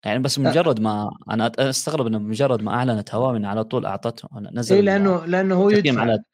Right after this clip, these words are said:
Speaker 2: ديكسو مارك ما ياخذ الأجهزة ويراجعها عشان يحطها في الموقع. لا، لازم الشركة تجي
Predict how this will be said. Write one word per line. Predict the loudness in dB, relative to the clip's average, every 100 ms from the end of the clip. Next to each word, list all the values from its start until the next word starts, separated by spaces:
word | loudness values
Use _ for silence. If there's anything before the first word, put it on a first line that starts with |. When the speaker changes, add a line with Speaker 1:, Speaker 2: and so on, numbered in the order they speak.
| -14
Speaker 2:
ديكسو | -4 0 0 -2 -4
مارك | 0 0 -2 -4
ما | 0 0
ياخذ | 0 -2
الأجهزة | -2 -2 -2 -2 0 0 -2 _ _ _ _ _ _ _ 2
ويراجعها | 4 6 4 4 2 2 2 2 2 -6 _
عشان | -8 -4 -4
يحطها | -2 -4 -2 -2
في | -2
الموقع. | -4 -4 -2 -4 -6 -8
لا، | 0 0 0 _
لازم | 0 2 0
الشركة | 0 0 2 0
تجي | 0 0 -2